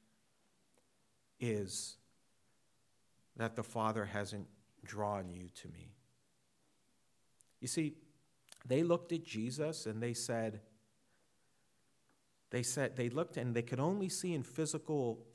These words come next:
sense, and they said, "He's just like us. He's a, a man from Galilee. He is the despised man from Naz-, from the despised, uh, city of Nazareth."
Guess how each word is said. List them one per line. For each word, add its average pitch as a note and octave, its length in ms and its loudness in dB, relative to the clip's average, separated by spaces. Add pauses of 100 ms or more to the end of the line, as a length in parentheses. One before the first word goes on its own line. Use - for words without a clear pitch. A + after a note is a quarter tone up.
sense, C3+ 460 2
and B2 140 2
they C3 100 4
said, B2+ 360 4 (280)
"He's F#3+ 300 0
just E3+ 380 -2
like B2+ 280 -2
us. C3+ 280 2
He's C3+ 200 0
a, C3 200 4 (320)
a B2+ 100 6
man F#3+ 400 8
from G3+ 280 4
Galilee. B2+ 720 6
He C3+ 180 4
is A#2+ 180 2
the C3 160 4 (200)
despised F#3+ 880 8
man D3+ 440 6
from C#3 320 6
Naz-, D3+ 520 6
from C3+ 180 6
the A#2+ 180 6 (260)
despised, D#3+ 720 6
uh, C2 200 -6 (160)
city E3+ 400 6
of A#2+ 120 4
Nazareth." A#2+ 720 4